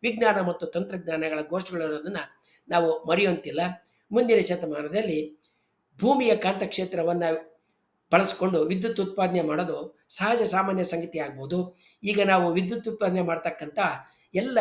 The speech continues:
ವಿಧಾನಗಳು ಇತಿಹಾಸಕ್ಕೆ ಸೇರ್ಬೋದು. ವಿಜ್ಞಾನ ಮತ್ತು ತಂತ್ರಜ್ಞಾನಗಳು ಹೀಗೆ ಮಾನವನ ಜೀವನದಲ್ಲಿ ಅನೂಹ್ಯವಾದ ಪರಿಣಾಮಗಳನ್ನುಂಟು ಮಾಡ್ತವೆ ಮಾತ್ರ ಅಲ್ಲ,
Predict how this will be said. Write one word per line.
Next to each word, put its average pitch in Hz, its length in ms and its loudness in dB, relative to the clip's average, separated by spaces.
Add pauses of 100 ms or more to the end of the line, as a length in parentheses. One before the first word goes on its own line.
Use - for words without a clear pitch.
ವಿಧಾನಗಳು 160 500 -2 (300)
ಇತಿಹಾಸಕ್ಕೆ 185 540 0
ಸೇರ್ಬೋದು. 151 380 -8 (280)
ವಿಜ್ಞಾನ 220 380 6
ಮತ್ತು 196 240 2
ತಂತ್ರಜ್ಞಾನಗಳು 160 800 -2
ಹೀಗೆ 160 360 -2 (520)
ಮಾನವನ 202 440 6
ಜೀವನದಲ್ಲಿ 160 580 0 (380)
ಅನೂಹ್ಯವಾದ 202 520 6
ಪರಿಣಾಮಗಳನ್ನುಂಟು 170 760 0
ಮಾಡ್ತವೆ 156 380 -2
ಮಾತ್ರ 147 320 -6
ಅಲ್ಲ, 196 140 0